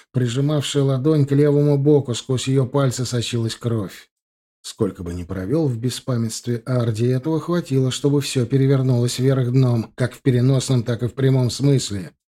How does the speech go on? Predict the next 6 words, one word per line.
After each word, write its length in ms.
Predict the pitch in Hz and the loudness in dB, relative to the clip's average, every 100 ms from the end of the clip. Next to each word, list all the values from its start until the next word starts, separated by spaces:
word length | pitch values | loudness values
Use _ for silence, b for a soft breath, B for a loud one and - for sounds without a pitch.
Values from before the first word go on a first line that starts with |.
| _ _ _ | _ _ _
"Креза!" 840 | - 131 123 127 123 127 120 101 - _ _ _ | -12 -6 -2 0 0 0 -2 -4 -10 _ _ _
выкрикнул 640 | 117 139 185 170 - 175 156 | -4 -2 -2 -2 -4 -4 -4
всё 220 | - 101 | -4 -6
тот 180 | 113 104 | -6 -6
же 140 | 104 | -6
бандит. 560 | 101 104 98 92 - | -6 -4 -6 -8 -14